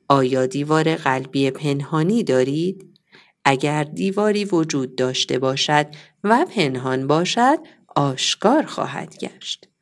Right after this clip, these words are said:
این نکته را همیشه باید به خاطر داشته باشید.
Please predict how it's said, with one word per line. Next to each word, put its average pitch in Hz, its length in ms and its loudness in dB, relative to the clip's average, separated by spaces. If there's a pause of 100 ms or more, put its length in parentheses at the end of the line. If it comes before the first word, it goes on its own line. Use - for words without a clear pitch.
(640)
این 135 260 0
نکته 131 400 -2
را 165 260 0 (260)
همیشه 170 560 2
باید 131 480 -2
به 147 100 0
خاطر 160 500 -2
داشته - 440 -6
باشید. - 480 -4